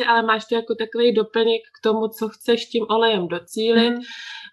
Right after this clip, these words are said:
Speaker 1: eh,
Speaker 2: Ano.
Speaker 1: třeba omlazení, takže tam jsou jakoby
Speaker 2: Ano.
Speaker 1: určitý typy esenciálních olejů. A sice to tím pak jako voní, ale že je vlastně používáš jako aktivní látky, je to tak?
Speaker 2: A zároveň jsou ještě vybraný tak, aby spolupracovali s tou afirmací.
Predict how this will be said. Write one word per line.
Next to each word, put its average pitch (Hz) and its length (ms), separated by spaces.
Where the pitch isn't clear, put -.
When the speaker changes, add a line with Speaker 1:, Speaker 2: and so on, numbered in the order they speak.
Speaker 1:
eh, 190 240
Speaker 2:
Ano. 202 120
Speaker 1:
třeba 202 200
omlazení, 226 640
takže 226 320
tam 226 200
jsou 226 200
jakoby 214 380
Speaker 2:
Ano. 208 120
Speaker 1:
určitý 226 380
typy 226 280
esenciálních 220 680
olejů. 214 200
A 226 180
sice 247 280
to 277 140
tím 269 260
pak 262 200
jako 254 240
voní, 233 360
ale 247 160
že 247 100
je 262 100
vlastně 240 260
používáš 247 520
jako 233 200
aktivní 214 500
látky, 175 480
je 165 100
to 170 60
tak? - 100
Speaker 2:
A 214 280
zároveň 247 420
jsou 269 240
ještě 254 280
vybraný 220 460
tak, 170 460
aby 208 240
spolupracovali 233 680
s - 60
tou 233 80
afirmací. 180 460